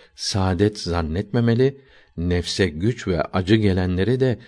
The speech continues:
şekavet ve felaket sanmamalıdır. Kudüs'te, Mescid-i Aksa'da senelerce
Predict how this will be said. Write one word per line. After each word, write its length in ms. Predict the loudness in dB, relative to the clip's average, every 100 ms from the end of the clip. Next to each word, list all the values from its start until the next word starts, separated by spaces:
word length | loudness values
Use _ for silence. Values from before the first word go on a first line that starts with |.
| -20 -12
şekavet 720 | -4 -4 -2 0 0 0 0
ve 100 | -2
felaket 640 | -2 -2 -2 -2 -4 -4
sanmamalıdır. 1000 | -6 -2 0 0 -2 -6 -8 -10 -12 -18 _ _ _ _ _ _ _ _ _ _ _ _ _ _ _ _ _ 0
Kudüs'te, 680 | 2 2 0 2 2 2 -6 0
Mescid-i 520 | 2 2 0 2 2
Aksa'da 580 | 0 -4 -2 -2 0 -2
senelerce 800 | 0 2 2 2 2 2 0